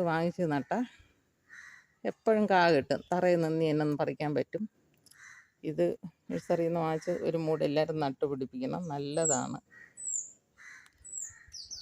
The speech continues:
ദാ, ഇത് കുട്ടികൾക്കൊക്കെ വളരെ ഇഷ്ടമുള്ള ഇതാണ്. ഇത് നമ്മൾ ഒരു, ഒരു വീട്ടിൽ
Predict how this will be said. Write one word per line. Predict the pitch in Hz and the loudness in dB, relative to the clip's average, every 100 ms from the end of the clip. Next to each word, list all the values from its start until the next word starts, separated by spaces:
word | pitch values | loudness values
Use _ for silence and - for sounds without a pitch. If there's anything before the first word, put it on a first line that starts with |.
| - _ _ - - - - - - - _ _ - - - - - _ _ _ _ - - - 262 | -18 _ _ -20 -16 -16 -16 -18 -20 -20 _ _ -18 -14 -14 -14 -20 _ _ _ _ -14 -12 -10 -8
ദാ, | 143 - - - - - _ - - - 160 | -8 -10 -10 -12 -12 -18 _ -14 -10 -6 -4
ഇത് | 165 175 - _ _ _ _ _ - - 175 - - _ _ _ - - - - - - | 0 -2 -4 _ _ _ _ _ -20 -14 -14 -14 -20 _ _ _ -16 -14 -10 -10 -8 -8
കുട്ടികൾക്കൊക്കെ | 143 165 151 151 143 165 143 | -2 0 0 -2 -2 -2 0
വളരെ | 139 151 175 | -2 0 0
ഇഷ്ടമുള്ള | - - - 175 143 139 - - - - - - - | -2 -6 0 2 2 0 -2 -10 -16 -16 -18 -18 -8
ഇതാണ്. | 139 139 143 226 - - - - - - 147 | -6 -4 -6 -8 -10 -12 -14 -16 -14 -8 -6
ഇത് | 139 | -4
നമ്മൾ | 139 143 139 | -4 -2 -2
ഒരു, | 139 - 151 | -4 -6 -6
ഒരു | 143 143 - | -4 -4 -4
വീട്ടിൽ | 139 143 135 143 | -2 -4 -6 -8